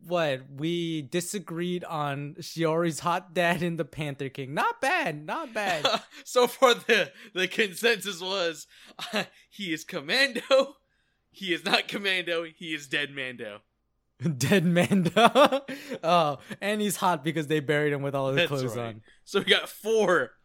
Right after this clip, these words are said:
Speaker 2: four out of that one.
Speaker 1: That was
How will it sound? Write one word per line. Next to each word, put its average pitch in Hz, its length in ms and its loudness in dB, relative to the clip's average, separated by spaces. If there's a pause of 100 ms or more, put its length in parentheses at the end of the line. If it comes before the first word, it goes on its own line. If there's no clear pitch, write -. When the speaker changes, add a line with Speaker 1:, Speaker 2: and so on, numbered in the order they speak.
(300)
Speaker 2:
four 175 300 -2 (240)
out 113 160 -6
of 113 60 -16
that 117 200 -8
one. 98 180 -14 (1120)
Speaker 1:
That 285 140 2
was 381 100 -2